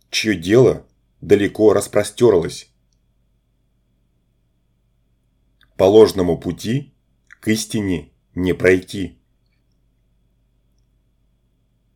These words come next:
От слова до дела один шаг, а может быть и целая жизнь.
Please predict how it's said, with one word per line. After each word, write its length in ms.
От 180
слова 380
до 160
дела 500
один 360
шаг, 480
а 120
может 360
быть 380
и 100
целая 460
жизнь. 480